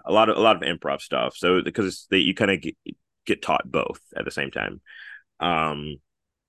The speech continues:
so I, I was able to do a lot of those, um, a lot, a lot of those classes and a lot of those, uh, uh, what do you call it? Uh, like, s-, cons-, conservatory I did, I think, like, twenty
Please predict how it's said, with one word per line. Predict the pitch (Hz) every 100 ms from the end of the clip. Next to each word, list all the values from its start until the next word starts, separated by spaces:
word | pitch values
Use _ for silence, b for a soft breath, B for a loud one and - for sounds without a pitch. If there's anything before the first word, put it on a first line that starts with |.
| _ _
so | - 98 92
I, | 78 62 -
I | 95 92
was | 95
able | 101 98
to | - 98 82 -
do | 92 90
a |
lot | 82 80 80
of | 78 67
those, | 80 78 78 76 71 -
um, | 71 67 67 67 65 64 _ _ _ _ _ _ _ _ _ _ _ _ _ _ _ -
a | 92
lot, | 113
a | 104
lot | 113
of |
those | 120 117
classes | - 92 92 - 92 87
and | -
a | 92
lot | 92 92
of | 87
those, | - 95 90 87 82 - -
uh, | 73 69 55 - - - _ -
uh, | - - -
what | -
do |
you | 73
call | - 62
it? | - - - _ _ -
Uh, | - 60 - -
like, | 101
s-, | - - -
cons-, | 110 -
conservatory | 120 107 135 120 123 113
I |
did, | 92 76 98 95
I | 90
think, | - 92
like, | 76 -
twenty | - 98 98 95 92 92 92 92 90 90